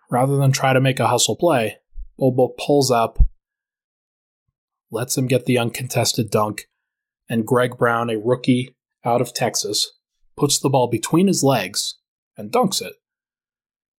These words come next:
He gets to showboat a little bit. He's allowed to. This is home court, and he gets to show off in that moment. And Bol Bol let him. Bol Bol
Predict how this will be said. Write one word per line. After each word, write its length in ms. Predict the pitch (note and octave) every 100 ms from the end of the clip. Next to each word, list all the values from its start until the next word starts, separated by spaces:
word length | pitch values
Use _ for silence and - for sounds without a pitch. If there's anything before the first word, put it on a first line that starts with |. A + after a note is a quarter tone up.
| _
He 140 | B2
gets 240 | A#2+ C#3+ -
to 60 |
showboat 460 | C#3 F3+ G#3+ A#2+ A2
a 60 | G2
little 200 | F#2 F2+
bit. 140 | -
He's 180 | C#3 B2+
allowed 400 | B2+ F#3+ D3+ -
to. 260 | A2 F#2 - _ _ -
This 120 | B2
is 140 | A2 G2+
home 240 | C3+ F3+
court, 380 | F#3 D#3+ D3 - _ _ _ _ _ _ _ _ _ -
and 480 | B2 A#2+ A2+ A2 G2 - - - _ _ _ _ _ _
he 200 | - B2+
gets 220 | C#3 C3+
to 80 | -
show 260 | - C3+ D3
off 400 | - - - - _ _ _ -
in 120 | C3
that 180 | C3 A#2+
moment. 400 | B2 G3 - - - _ _ _ _ _ _ _ _ _ _ _ _ _ _ _ _ _ _ -
And 140 | A2+
Bol 160 | C#3 F#3
Bol 240 | D#3+ D#3+
let 180 | D3 -
him. 200 | - - _ _ -
Bol 200 | A#2+ D3
Bol 420 | D#3 D#3 D#3